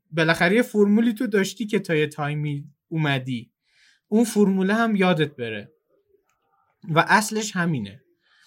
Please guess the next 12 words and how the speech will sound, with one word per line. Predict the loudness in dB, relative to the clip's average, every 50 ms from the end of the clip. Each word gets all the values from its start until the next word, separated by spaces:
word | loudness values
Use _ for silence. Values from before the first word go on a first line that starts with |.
| _ _ _ _ _ _ _ _
این | 0 2 4 4 4 2 0 -2
اون | -2 -2 -2 -2 -2 -4
نکته | -4 -4 -2 -2 -2 -2
طلاییه | -2 -2 -2 -2 -2 -2 0 -2 -2
بود | -2 -4 -8
که | -8 -8
گفتم | -8 -8 -8 -10 -10 -10 -10 -8
فراموش | -6 -6 -6 -6 -6 -8 -8 -10 -8
کردم، | -6 -6 -6 -6 -6 -8 -10
می‌خواستم | -10 -12 -12 -12 -12 -10 -10 -10 -10 -8
بگم | -8 -8 -8 -10 -12 -12 -14 _ _ _ _ _ _ _ _ _ _ _ _ _ _ _ _ _ _ _ _ _ _ _ -18 -8 -4
که | -2 -2 -2